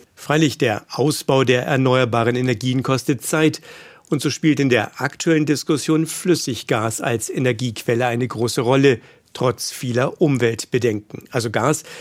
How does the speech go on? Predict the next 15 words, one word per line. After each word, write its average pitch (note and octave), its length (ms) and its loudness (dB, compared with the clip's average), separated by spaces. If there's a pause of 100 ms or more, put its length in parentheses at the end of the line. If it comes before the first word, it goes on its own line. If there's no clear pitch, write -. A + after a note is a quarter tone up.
(160)
das - 180 -4
zum C#3 160 -4
Beispiel B2 340 -2
in B2 100 -2
den A#2+ 140 -2
U B2+ 140 -6
S A#2+ 160 -4
A C#3+ 160 0
oder B2 260 2
Katar B2+ 540 -2
gewonnen B2 560 2
und A2 320 -4
dort A2 180 -2
verflüssigt C#3+ 720 -4
wird, D3 260 4